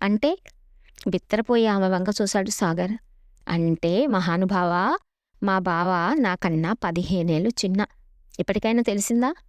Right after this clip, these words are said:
మీ ప్రేమ విశేషాలు మీరు దాచకుండా చెప్పేశారు, కానీ నేను చెప్పిన విషయం మాత్రం మీరు జీర్ణించుకోలేకపోయారు కదా. మీరైతే మగవాళ్ళు, ఏమైనా చెల్లుతుందనుకున్నారేమో.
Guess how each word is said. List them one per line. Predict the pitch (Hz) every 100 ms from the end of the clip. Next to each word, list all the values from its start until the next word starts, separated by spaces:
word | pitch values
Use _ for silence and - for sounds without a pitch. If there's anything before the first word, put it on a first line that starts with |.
| _ - - - -
మీ | 208
ప్రేమ | 196 196 220
విశేషాలు | 240 233 226 220 196 202
మీరు | 247 226 190
దాచకుండా | 180 180 - 220 233 226
చెప్పేశారు, | 196 220 214 214 208
కానీ | 202 226 294 - _ _ _ _ _ _ _ _
నేను | 170 190 240
చెప్పిన | 254 262 294
విషయం | 285 262 277 262
మాత్రం | 262 262 - 381 370
మీరు | 233 202
జీర్ణించుకోలేకపోయారు | 190 202 214 214 - 220 196 175 220 196 180 -
కదా. | 196 262 - - -
మీరైతే | 175 170 175 - 294
మగవాళ్ళు, | 269 240 240 247 240 - - _ _ _ - 190
ఏమైనా | 180 202 254
చెల్లుతుందనుకున్నారేమో. | 269 262 240 269 277 269 269 269 262 226 190